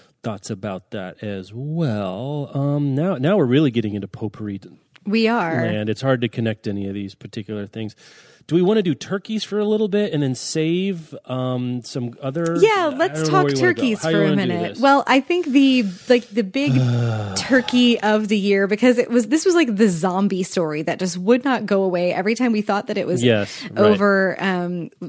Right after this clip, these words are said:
Speaker 2: something weirder and weirder happened. Like, the, the turkiest of the turkeys is all that stuff that happened with He Who Shall Not Be Named, who, like, lost his book deal and
Speaker 1: Mm-hmm.
Speaker 2: then sued Simon and Schuster, and then he self-published, and
Speaker 1: Right.
Speaker 2: then he lied about the sales numbers, and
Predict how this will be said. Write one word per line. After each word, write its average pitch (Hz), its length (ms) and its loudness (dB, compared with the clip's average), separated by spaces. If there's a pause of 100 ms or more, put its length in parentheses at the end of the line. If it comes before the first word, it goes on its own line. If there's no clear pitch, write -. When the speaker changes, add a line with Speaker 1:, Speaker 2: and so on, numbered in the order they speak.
(120)
Speaker 2:
something 220 380 2
weirder 208 380 4
and 180 180 -2
weirder 175 540 -2
happened. 175 360 -2
Like, 226 180 2
the, 247 140 6
the 208 180 -2
turkiest 294 580 -4
of 262 100 -2
the 262 80 -4
turkeys 277 460 0
is 196 100 -2
all 185 200 0
that 170 180 -2
stuff 185 220 -2
that 165 120 -2
happened 180 320 -2
with - 140 -8
He 190 160 -4
Who 175 100 2
Shall 160 180 2
Not 165 140 -2
Be 180 100 0
Named, 180 440 2
who, 180 160 4
like, 151 280 -2 (300)
lost 262 260 4
his 226 140 2
book 226 140 4
deal 190 320 4
and 185 60 4
Speaker 1:
Mm-hmm. - 80 4
Speaker 2:
then 254 120 4
sued 262 300 0
Simon 233 340 2
and 214 140 0
Schuster, 208 480 2
and 196 120 0
then 202 120 2
he 208 100 4
self-published, 226 680 2
and 208 80 4
Speaker 1:
Right. - 20 4
Speaker 2:
then 226 100 4
he 233 100 4
lied 226 220 2
about 240 240 2
the 240 80 0
sales 247 340 4
numbers, 185 500 2
and 185 200 0